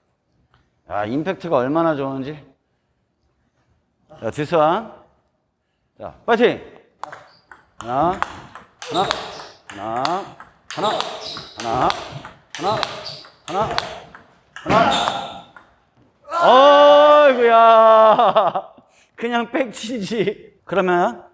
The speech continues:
우리가 아까 전에는 백 쪽에서 우리가 이렇게 포지션 길을 먼저 잡아줬잖아요. 그럼 이번에는 만약에 상대방이 왼손이거나 아니면 우리 조관장님께서 오른손한테, 화 쪽한테 드라이브를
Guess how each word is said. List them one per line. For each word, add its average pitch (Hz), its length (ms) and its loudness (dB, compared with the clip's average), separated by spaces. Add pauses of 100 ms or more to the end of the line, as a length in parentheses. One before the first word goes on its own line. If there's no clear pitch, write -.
(260)
우리가 170 360 0
아까 220 180 0
전에는 202 360 -4
백 262 220 -4
쪽에서 233 340 -4
우리가 175 320 -2
이렇게 175 240 -6
포지션 208 440 -6
길을 170 220 -8
먼저 143 220 -6
잡아줬잖아요. 127 720 -4 (520)
그럼 156 160 -10
이번에는 175 440 -2
만약에 135 260 -2
상대방이 175 720 -4
왼손이거나 143 1000 -6 (480)
아니면 143 500 -4 (460)
우리 135 200 -8
조관장님께서 147 960 -4 (540)
오른손한테, 170 640 -2
화 135 200 -8
쪽한테 233 380 -4
드라이브를 151 420 -4